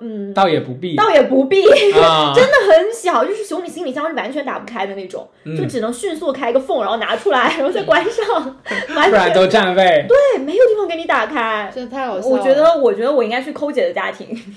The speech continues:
Speaker 2: <laughs> 你们俩互换一下吧。
Speaker 1: 对。
Speaker 3: 对，真的，我们应该互换一下。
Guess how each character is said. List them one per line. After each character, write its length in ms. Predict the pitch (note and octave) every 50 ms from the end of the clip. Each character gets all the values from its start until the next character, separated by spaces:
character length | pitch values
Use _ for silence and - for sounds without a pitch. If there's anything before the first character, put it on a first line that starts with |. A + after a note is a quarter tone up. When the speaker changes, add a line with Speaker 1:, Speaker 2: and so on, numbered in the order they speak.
| - A3+
Speaker 2:
<laughs> 320 | - - A3 G3+ - -
你 60 | - D#3+
们 80 | E3
俩 140 | F#3+ F3 D#3
互 140 | - F#3 F#3
换 220 | - G3 F#3 D#3
一 40 | C#3+
下 160 | C3+ C#3+ B2+
吧。 160 | - - - - _ _ -
Speaker 1:
对。 240 | F4 E4 D#4 C#4 C4
Speaker 3:
对， 240 | F4 F4+ E4 C4+ B3
真 120 | C4 D#4
的， 60 | E4+
我 120 | E4+ D4 A#3+
们 80 | A#3
应 60 | B3 C4
该 140 | C#4+ D4+ E4+
互 140 | - D#4+ C#4
换 220 | E4+ D4+ B3+ G#3+
一 60 | A3
下。 180 | A3+ A#3+ G#3